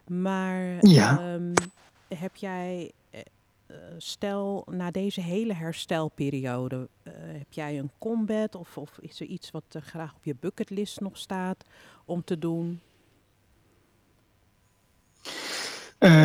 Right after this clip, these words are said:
Speaker 2: nou ja, wat ik eigenlijk net ook al, eh, een keer zei, eh, het voornemen is eigenlijk om, eh,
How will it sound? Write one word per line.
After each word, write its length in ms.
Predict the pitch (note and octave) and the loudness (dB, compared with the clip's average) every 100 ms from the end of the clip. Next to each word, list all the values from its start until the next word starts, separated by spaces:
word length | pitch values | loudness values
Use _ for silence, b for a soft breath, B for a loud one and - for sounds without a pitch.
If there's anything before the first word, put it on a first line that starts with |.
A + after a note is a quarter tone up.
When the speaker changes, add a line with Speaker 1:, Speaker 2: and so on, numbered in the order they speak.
| D#3 D#3 D#3 D#3 D#3 D3+ D#3 D3+ D#3 | 12 12 12 12 12 12 10 10 10
Speaker 2:
nou 120 | D#3+ | 10
ja, 280 | C3 A#2+ A#2+ | 10 8 6
wat 180 | A#2 B2 | 6 6
ik 100 | D3 | 8
eigenlijk 500 | B2+ C3 - - - | 8 6 4 -6 4
net 240 | C#3+ C3 D3 | 8 8 8
ook 140 | C3+ | 8
al, 200 | C#3 C3 | 10 10
eh, 520 | C3 C3 B2+ B2+ B2+ | 10 10 10 8 8
een 100 | B2 | 6
keer 220 | B2 C#3 A#2+ | 6 6 8
zei, 480 | C3 B2+ C3 D3 C3 | 8 8 8 8 8
eh, 600 | B2+ B2 B2 B2 B2 B2 | 8 6 6 4 4 4
het 120 | A#2+ | 2
voornemen 580 | - D#3+ F3+ E3+ E3 F3 | 8 8 10 8 8 6
is 160 | F3 D3+ | 6 8
eigenlijk 480 | C#3 C#3 - C3+ | 6 6 2 4
om, 320 | D#3 C#3 C3+ C3 | 8 10 10 8
eh, 380 | C3 C3 C3 | 8 8 8